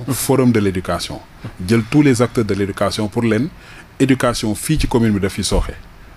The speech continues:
Speaker 2: Lan mooy solution bi? Parents d'élèves bi teew, jàngalekat bi teew, directeur d'école bi teew,
Speaker 1: Mhm.
Speaker 2: ki nga xam ne mooy inspecteur de l'éducation et de la formation teew,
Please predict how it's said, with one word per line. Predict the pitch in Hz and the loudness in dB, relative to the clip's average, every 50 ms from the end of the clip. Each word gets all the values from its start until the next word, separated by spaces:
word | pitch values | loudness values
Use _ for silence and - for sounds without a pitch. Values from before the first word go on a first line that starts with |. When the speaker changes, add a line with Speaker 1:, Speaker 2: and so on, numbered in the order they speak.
| - | -6
Speaker 2:
Lan | 95 104 117 | -2 0 4
mooy | 123 123 123 117 | 4 4 4 4
solution | 104 - 107 98 92 90 - 87 80 | 2 0 -2 -2 -2 -4 -4 -6 -6
bi? | 76 - - - - - - - - - - - - - - - - - - - - - - | -8 -10 -18 -20 -20 -20 -20 -20 -20 -20 -20 -20 -20 -20 -20 -20 -20 -20 -20 -20 -20 -6 -2
Parents | 104 104 104 104 | 0 0 2 2
d'élèves | 101 101 101 98 95 90 | 0 0 0 0 0 -2
bi | 92 92 | -4 -4
teew, | - 92 82 82 - - - - - - - - - - - - - - - - - - - 90 | -2 -4 -4 -4 -6 -12 -20 -20 -20 -20 -20 -20 -20 -20 -20 -20 -20 -20 -20 -20 -20 -18 -6 -2
jàngalekat | 104 107 107 107 107 107 98 - 92 85 | -2 0 2 2 0 0 -2 -2 -4 -4
bi | 85 95 | -6 -6
teew, | - 104 90 73 - - - - - - - - - - - - - | -4 -4 -4 -4 -6 -12 -18 -20 -20 -20 -20 -20 -20 -20 -20 -18 -8
directeur | 85 95 107 110 107 104 - 117 104 95 | -4 0 0 0 0 0 -2 -2 -2 -2
d'école | 95 98 - 98 92 90 | -2 -2 -2 -2 -2 -2
bi | 90 92 | -2 -4
teew, | - 87 95 85 - - - - - | -2 0 0 0 -2 -4 -8 -10 -10
Speaker 1:
Mhm. | 123 104 113 117 - - | -10 -10 -12 -14 -16 -8
Speaker 2:
ki | - - 113 | -4 -2 0
nga | 107 110 | 0 0
xam | 98 120 110 | 0 0 0
ne | 107 107 | 0 2
mooy | 101 101 101 104 - - | 2 2 0 0 -2 0
inspecteur | - 120 117 - - 117 107 - - 110 | 0 0 0 0 -2 -4 -4 -2 -4 -4
de | 98 98 | -2 -2
l'éducation | 95 98 104 104 104 - 104 101 98 - 110 110 101 | 0 0 0 0 0 -2 -2 -2 -2 -2 -4 -4 -4
et | 101 | -4
de | 92 95 | -6 -4
la | 92 92 90 | -2 -2 -2
formation | - - 101 - 95 92 90 - - 92 87 87 - - | -4 -4 -6 -6 -4 -6 -6 -6 -6 -6 -8 -8 -4 0
teew, | 107 - - | 2 2 2